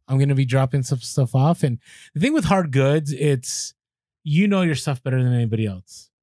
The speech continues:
With clothing, you can kinda get away. I can, you know, I can put, like, cosmetic wear throughout.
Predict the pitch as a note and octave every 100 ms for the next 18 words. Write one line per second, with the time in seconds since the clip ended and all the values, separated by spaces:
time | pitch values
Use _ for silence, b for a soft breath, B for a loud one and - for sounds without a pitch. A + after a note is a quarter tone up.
0 | - C#3+ - A3+ B3 A#3+ A#3 G#3 F#3 F3+
1 | E3+ F3 F3 D3 D#3+ D3 C#3+ D3 D3 C3+
2 | b b b D3 C3+ - F3+ C#3+ D#3 D#3
3 | D3 D3+ C#3+ D#3 C3+ B2 - D3+ D3 C#3
4 | C3+ B2+ B2+ B2+ A#2+ A#2 A#2